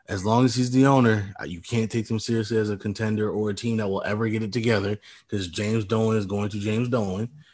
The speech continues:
Um, so if I'm, if I'm Andre Drummond, I'm coming to Brooklyn or L A.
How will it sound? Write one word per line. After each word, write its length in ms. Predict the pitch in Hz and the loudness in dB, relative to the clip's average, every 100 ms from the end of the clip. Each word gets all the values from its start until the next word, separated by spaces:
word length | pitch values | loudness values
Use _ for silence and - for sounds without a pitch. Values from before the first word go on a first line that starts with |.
| _ _ _ _ | _ _ _ _
Um, 360 | 98 101 101 95 | -6 -4 -6 -6
so 180 | 107 | -6
if 260 | 101 - - _ _ _ _ - | -6 -6 -20 _ _ _ _ -4
I'm, 500 | 107 131 147 160 - _ _ | 0 2 2 -2 -8 _ _
if 200 | 110 104 - | -8 -8 -4
I'm 640 | 110 127 131 135 135 - _ _ | -2 0 0 0 -2 -4 _ _
Andre 420 | 110 120 117 120 | -6 -4 -2 -2
Drummond, 480 | 101 120 131 107 98 | -2 -2 -2 -4 -6
I'm 140 | 98 120 | -8 -6
coming 260 | 135 123 | -4 -4
to 120 | 120 | -4
Brooklyn 580 | 104 80 - 120 139 123 | -6 -8 -6 -4 -2 -2
or 200 | 117 110 | 0 -2
L 220 | 104 110 113 | 0 2 2
A. 300 | 127 87 | 2 0